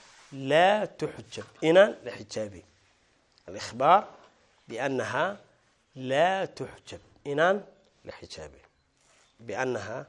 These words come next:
oo dee muxuu yidhi, mustajaaba. Fa innahu laysa baynaha, wa-, uma dhaxayso, wa bayna Allaahi xijaabu. Soo ma? Khalaas, waa la caddeeyey.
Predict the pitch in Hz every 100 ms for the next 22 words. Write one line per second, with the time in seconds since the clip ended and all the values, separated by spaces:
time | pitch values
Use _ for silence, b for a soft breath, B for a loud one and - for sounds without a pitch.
0 | _ _ _ _ _ 117 120 127 131 -
1 | 156 117 131 156 - 131 - 120 110 -
2 | - 165 180 147 156 175 151 131 131 160
3 | 196 190 180 214 214 - _ _ _ _
4 | _ - 123 120 135 165 170 131 135 127
5 | - - - _ _ _ - 123 135 139
6 | 131 120 127 175 190 220 - - _ _
7 | - - - 117 113 - - 196 262 151
8 | - _ _ - 123 131 - 117 101 90